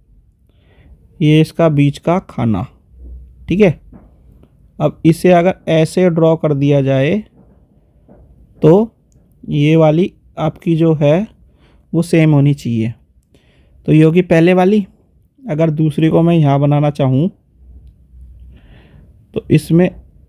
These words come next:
ये थोड़ा पास कर दो, थोड़ा सा, यानी ये वाली चीज़ तो मैंने सेम रख ली लगभग, ठीक है। तो एम्पलीट्यूड क्या हो गया, सेम हो गया, फ्रीक-, जो है थोड़ा सा फ्रीक्वेंसी का अंतर हो गया,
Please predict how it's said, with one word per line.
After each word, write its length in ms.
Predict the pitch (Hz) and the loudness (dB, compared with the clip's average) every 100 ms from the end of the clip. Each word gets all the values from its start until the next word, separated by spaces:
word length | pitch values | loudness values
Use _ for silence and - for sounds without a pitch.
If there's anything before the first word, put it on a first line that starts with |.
| - - - - | -20 -20 -20 -6
ये 140 | 175 175 | -2 0
थोड़ा 240 | 170 160 175 | 0 -2 -2
पास 340 | - 143 139 | 0 -2 -2
कर 180 | - 135 | -4 -4
दो, 140 | 127 196 240 - | -2 -4 -4 -8
थोड़ा 440 | - 208 196 147 | -2 0 2 0
सा, 240 | 139 - 247 - _ _ _ _ _ _ - - - - - _ - - - - - - - - _ - - - _ - - - _ - | -2 -6 -10 -14 _ _ _ _ _ _ -20 -20 -20 -20 -20 _ -20 -20 -20 -20 -20 -20 -20 -20 _ -20 -20 -20 _ -20 -20 -20 _ -4
यानी 240 | 147 165 | 0 2
ये 220 | 170 165 180 | 2 2 2
वाली 220 | 175 185 | 2 0
चीज़ 220 | 185 180 | -2 -4
तो 120 | 190 | -2
मैंने 180 | 180 185 | -2 -2
सेम 280 | - 170 160 | -2 -2 -2
रख 160 | 151 | -2
ली 100 | 151 | -2
लगभग, 380 | 143 135 139 139 - _ - _ _ - | -2 0 0 -2 -8 _ -20 _ _ -6
ठीक 140 | 208 | -2
है। 80 | 247 - _ _ - - - | 0 -2 _ _ -20 -20 -2
तो 60 | 151 | 2
एम्पलीट्यूड 520 | 165 185 185 196 196 | 2 4 4 4 2
क्या 140 | 208 | 0
हो 80 | 190 | 0
गया, 100 | 196 | 0
सेम 260 | 202 180 175 | -2 -2 -2
हो 100 | 170 | 0
गया, 140 | 208 | -2
फ्रीक-, 300 | 220 170 - | -2 -6 -6
जो 140 | 151 165 | -2 0
है 120 | 208 - | 0 -2
थोड़ा 200 | 165 156 | -2 -2
सा 140 | 208 277 - - | -2 -4 -10 -6
फ्रीक्वेंसी 480 | 170 175 165 170 | -4 0 0 0
का 80 | 185 | 2
अंतर 240 | 190 147 127 | 2 0 -2
हो 100 | 117 | -2
गया, 160 | 117 | -4